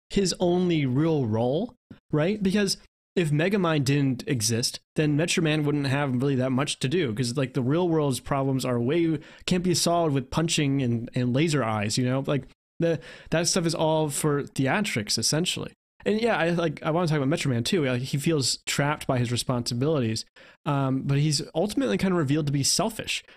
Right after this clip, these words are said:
Um, and he gives up his life as savior of the city in order to pursue a completely different calling,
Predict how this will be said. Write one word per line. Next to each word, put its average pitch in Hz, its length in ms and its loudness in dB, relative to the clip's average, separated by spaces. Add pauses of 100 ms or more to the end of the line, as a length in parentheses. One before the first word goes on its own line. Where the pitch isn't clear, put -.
(220)
Um, 131 420 0
and 143 260 0
he 151 200 0
gives 160 300 0
up 165 100 0
his 131 200 0
life 143 220 0
as 135 140 0
savior 139 300 2
of 120 60 0
the 110 60 -2
city 147 320 0
in 127 80 0
order 131 200 0
to - 140 -6
pursue 135 640 -2
a 135 80 0
completely 151 640 0
different 143 560 -2
calling, 147 480 -2